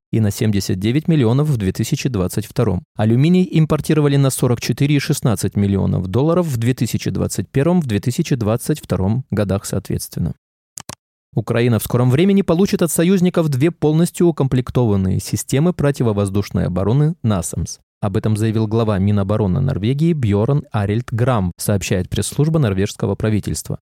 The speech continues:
По словам главы военного ведомства, системы направят в сотрудничестве с властями С Ш А. Кроме того, Норвегия намерена провести обучение украинских военных использованию этого комплекса П В О.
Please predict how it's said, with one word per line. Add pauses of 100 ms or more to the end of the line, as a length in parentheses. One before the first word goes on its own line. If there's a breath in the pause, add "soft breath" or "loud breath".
(120)
По
словам
главы
военного
ведомства,
системы
направят
в
сотрудничестве
с
властями
С
Ш
А. (240)
Кроме
того,
Норвегия
намерена
провести
обучение
украинских
военных
использованию
этого
комплекса
П
В
О.